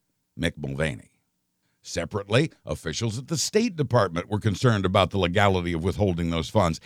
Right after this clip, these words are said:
and they were concerned about the impact it would have on U S national security. Ms. Cooper testified that all of the agencies involved in Ukraine matters were united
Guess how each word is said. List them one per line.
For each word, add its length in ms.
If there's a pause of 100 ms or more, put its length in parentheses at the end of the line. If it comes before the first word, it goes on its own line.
(160)
and 180
they 140
were 160
concerned 400
about 180
the 180
impact 380
it 140
would 140
have 420
on 180
U 220
S 180
national 400
security. 640 (340)
Ms. 220
Cooper 420
testified 760
that 240 (180)
all 260
of 100
the 180
agencies 480
involved 400
in 80
Ukraine 400
matters 280
were 140
united 640